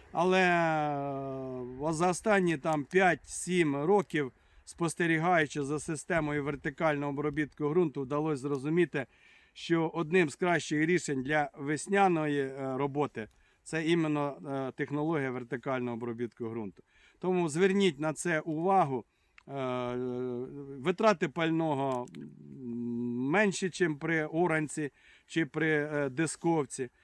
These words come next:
Е, добре налаштована машина, хороший, відповідно, трактор. Е,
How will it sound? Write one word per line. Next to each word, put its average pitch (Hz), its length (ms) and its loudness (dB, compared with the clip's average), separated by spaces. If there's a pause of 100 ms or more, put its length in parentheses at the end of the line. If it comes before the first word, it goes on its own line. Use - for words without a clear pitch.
(400)
Е, 127 480 -2
добре 170 340 4
налаштована 160 800 0
машина, 156 600 2 (500)
хороший, 170 500 2
відповідно, 143 760 0 (280)
трактор. 180 500 2
Е, 131 60 -8